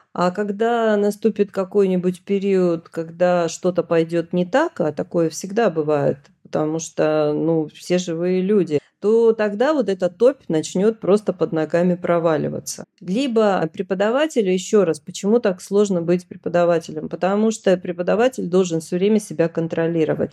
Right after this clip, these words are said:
и не делать то, что помешает его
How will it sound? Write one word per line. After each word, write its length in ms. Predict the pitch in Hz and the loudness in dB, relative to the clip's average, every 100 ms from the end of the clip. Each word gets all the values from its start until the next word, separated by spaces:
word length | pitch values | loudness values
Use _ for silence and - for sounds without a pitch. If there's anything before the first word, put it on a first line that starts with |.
| _ | _
и 80 | 190 | -2
не 200 | 202 220 | 0 0
делать 460 | 196 202 175 165 - | 2 2 2 0 0
то, 240 | 233 277 | 0 2
что 280 | 311 - 196 | 0 -2 -2
помешает 760 | 180 170 170 165 208 233 254 220 | 0 0 -2 -4 -2 0 0 -2
его 760 | 165 190 190 180 233 226 156 | -6 -4 -4 -2 2 2 2